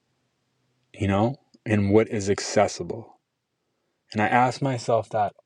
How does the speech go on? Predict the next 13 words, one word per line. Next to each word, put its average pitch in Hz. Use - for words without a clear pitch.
all 120
the 117
time, 101
every 123
single 127
meditation 113
I 101
make. 101
It's -
like, 104
what 107
is 117
accessible? 98